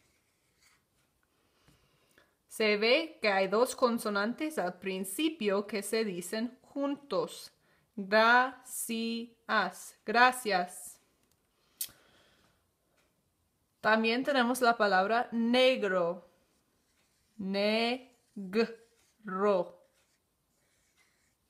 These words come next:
Negro.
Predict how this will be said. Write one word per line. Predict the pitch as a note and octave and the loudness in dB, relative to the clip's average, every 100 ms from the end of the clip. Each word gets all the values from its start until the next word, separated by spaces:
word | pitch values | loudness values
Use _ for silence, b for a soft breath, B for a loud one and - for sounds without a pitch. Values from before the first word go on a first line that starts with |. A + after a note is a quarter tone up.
| _ _ _ _ _ _ _ _ - _ _ - | _ _ _ _ _ _ _ _ -20 _ _ -10
Negro. | G#3 A3+ B3+ B3+ B3 G#3 F#3+ F#3+ E3 - | -4 2 4 4 4 0 0 0 -2 -8